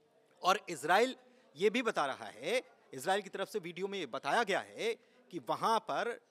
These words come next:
जो ज़मीन के नीचे सुरंग थी, वहाँ पर कुछ बोतलें मिली हैं और बोतलों में क्या है? बोतलों में है पेशाब, क्योंकि वहाँ पर जो लोग बंधक बनाकर रखे गए थे,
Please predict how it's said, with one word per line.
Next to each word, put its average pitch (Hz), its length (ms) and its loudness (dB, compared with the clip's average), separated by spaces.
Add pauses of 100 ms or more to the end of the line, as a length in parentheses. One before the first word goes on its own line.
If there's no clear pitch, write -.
(360)
जो 214 520 -2
ज़मीन 170 460 -4
के 190 120 -4
नीचे 175 240 -10
सुरंग 220 340 -2
थी, 180 380 -10
वहाँ 160 260 -2
पर 220 120 -6
कुछ - 240 -10
बोतलें 196 420 2
मिली 110 240 -8
हैं - 100 -20 (440)
और 147 100 -8
बोतलों 185 360 -6
में 196 120 -6
क्या 123 140 -10
है? - 140 -20 (600)
बोतलों 202 380 -2
में 185 120 -8
है 160 120 -6
पेशाब, 120 560 -10 (540)
क्योंकि 214 280 2
वहाँ 180 420 0
पर 220 420 0 (160)
जो 170 100 -2
लोग 185 320 -2
बंधक 170 400 -2
बनाकर 156 440 -4
रखे 139 260 -8
गए 147 180 -6
थे, 233 320 6